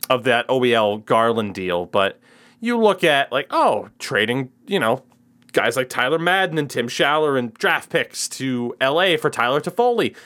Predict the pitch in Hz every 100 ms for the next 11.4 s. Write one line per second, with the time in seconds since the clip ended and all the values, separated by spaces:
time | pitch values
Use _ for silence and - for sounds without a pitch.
0 | - - 151 226 220 135 131 110 117 -
1 | _ - 131 135 127 117 104 135 165 123
2 | 139 117 90 92 123 - - 117 117 120
3 | 131 139 123 117 - 107 90 110 123 185
4 | 180 160 120 113 - _ - - - -
5 | 110 113 107 104 104 104 95 - 233 196
6 | 214 196 - 160 160 143 135 139 - 123
7 | 117 147 131 - - - 120 113 120 135
8 | 131 139 131 135 170 - _ 127 131 139
9 | 139 135 127 208 123 117 117 127 123 110
10 | 120 196 - - - _ _ - 117 117
11 | 113 110 107 104